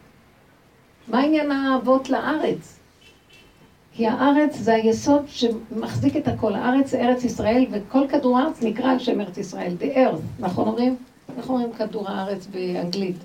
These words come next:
earth. ארץ. זה המילה ארץ, earth. זה ארץ. זאת אומרת, ארץ ישראל היא,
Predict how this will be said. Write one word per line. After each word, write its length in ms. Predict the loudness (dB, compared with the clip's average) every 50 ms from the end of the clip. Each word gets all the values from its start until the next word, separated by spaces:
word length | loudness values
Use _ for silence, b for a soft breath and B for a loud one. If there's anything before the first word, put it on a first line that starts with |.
| -20 -20 -20 -20 -20 -20 -20 -20 -20 -20 -20 -20 -20 -20 -20 _ _ -2 0
earth. 20 | 0 0 0 -2 -6 -14 -20 -20 -20 _ _ -4 0 2
ארץ. 520 | 2 2 2 0 -2 -2 -6 -8 -8 -10 -12 -14 -14 -10
זה 140 | -6 -4
המילה 380 | -4 -2 0 0 0 0 2 2
ארץ, 360 | 2 2 2 2 0 -2 -4
earth. 320 | -2 0 2 2 2 2 0 -6 -8 -10 -12 -14 -18 -20 -20 -20 -20 -20 _ _ -20 -12
זה 100 | -6 -4 -2 0 2
ארץ. 500 | 2 4 4 2 0 -2 -4 -8 -14 -18 -20 -20 _ _ _ _ _ _ _ -10
זאת 140 | -6 -2 0
אומרת, 220 | 2 2 2 4
ארץ 260 | 4 4 4 4 4
ישראל 680 | 2 0 2 2 0 2 2 4 4 4 4 4 2 0 2
היא, 220 | 4 4 6 6